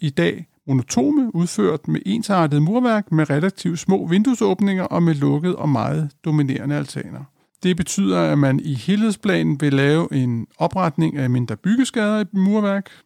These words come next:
Man vil udskifte det nuværende altanværn til visuelt åbne typer, som så skal medføre øget tryghed. Så vil man arbejde med øget åbenhed i stueetagen.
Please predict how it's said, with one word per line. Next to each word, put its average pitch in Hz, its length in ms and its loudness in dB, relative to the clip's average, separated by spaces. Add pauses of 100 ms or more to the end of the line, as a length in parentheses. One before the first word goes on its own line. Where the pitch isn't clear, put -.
(260)
Man 139 180 0
vil 151 80 0
udskifte 165 720 0 (420)
det 143 120 2
nuværende 156 400 2
altanværn 202 720 -2 (100)
til 135 460 -2
visuelt 170 760 -2
åbne 156 320 0
typer, 220 420 0 (400)
som 120 380 0 (300)
så - 160 -2
skal 147 200 0
medføre 131 420 2
øget 123 220 -2
tryghed. 226 460 -2 (400)
Så - 160 -2
vil 156 220 2
man 123 400 2 (200)
arbejde 131 460 0
med 135 120 0
øget 131 280 2
åbenhed 165 580 2
i 127 140 -4
stueetagen. 220 920 0